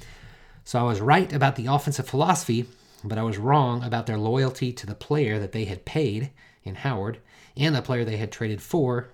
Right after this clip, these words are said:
in Breida. I learned that Brian Flores is a no-nonsense coach who will play, uh, the best players no matter what, their pedigree or their pay. Uh, this reality is a good thing for, to note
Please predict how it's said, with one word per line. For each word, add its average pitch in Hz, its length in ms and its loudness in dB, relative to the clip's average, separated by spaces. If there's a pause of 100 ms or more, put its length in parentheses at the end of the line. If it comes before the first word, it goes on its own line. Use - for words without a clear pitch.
in 110 160 0
Breida. 110 320 0 (640)
I 117 80 0
learned 139 220 2
that - 100 -4
Brian 123 260 0
Flores 123 480 -2
is 107 160 -6
a 95 80 -2
no-nonsense 127 840 0
coach 120 440 -4 (580)
who - 140 -2
will 98 100 -2
play, 123 640 -2
uh, 95 200 -4
the 107 120 -6
best 123 300 -4
players 123 520 0
no 104 80 -2
matter 98 280 -2
what, 123 380 0 (260)
their 95 120 -4
pedigree 123 580 0
or 117 280 -2
their 104 140 0
pay. 107 400 -4 (520)
Uh, 92 200 -8
this 117 200 -4
reality 131 300 4
is 120 100 -2
a 120 40 -2
good 165 200 0
thing 180 200 0
for, 131 160 0
to 131 160 -2
note 131 340 0